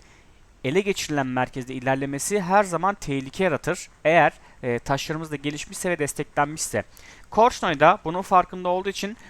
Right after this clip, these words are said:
burada yarma harekatına başlıyor. Çünkü siyahın şu an bir tek, e, kalelerinden B sekiz kalesi bir işlevi var. O da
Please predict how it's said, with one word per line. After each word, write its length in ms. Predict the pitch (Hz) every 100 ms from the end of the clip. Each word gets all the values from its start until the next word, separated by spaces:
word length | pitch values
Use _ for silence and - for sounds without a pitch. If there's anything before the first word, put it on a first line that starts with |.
| -
burada 240 | 202 190 202
yarma 300 | 180 175 185
harekatına 560 | 175 - 151 - 190
başlıyor. 560 | 160 139 - 170 151 190 - - _ _ - _ _ - - -
Çünkü 220 | 170 160
siyahın 400 | - 160 170 196 - - -
şu 180 | - 185
an 140 | 185
bir 80 | 196
tek, 340 | - 185 - - -
e, 720 | 139 127 127 120 120 117 113 - - _ -
kalelerinden 540 | - 156 156 156 156 139
B 100 | 156
sekiz 240 | 165 -
kalesi 560 | - 185 180 - 185 175
bir 80 | 180
işlevi 360 | 185 - 190
var. 120 | 190
O 100 | 180
da 180 | 180 185